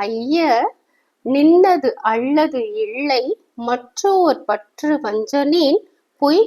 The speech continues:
கலந்தது அல்லது இல்லை பொய்மையேன், என் எம்பிரான் மைக்குழந்த கன்னிப்பங்க வந்து நின் கழல்கனே மெய்க்குழந்த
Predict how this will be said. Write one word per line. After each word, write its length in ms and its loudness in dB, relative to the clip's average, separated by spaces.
கலந்தது 760 0
அல்லது 560 -2
இல்லை 360 -4
பொய்மையேன், 880 2
என் 360 -4
எம்பிரான் 760 0
மைக்குழந்த 920 0
கன்னிப்பங்க 840 -2
வந்து 520 0
நின் 320 -2
கழல்கனே 840 0
மெய்க்குழந்த 920 2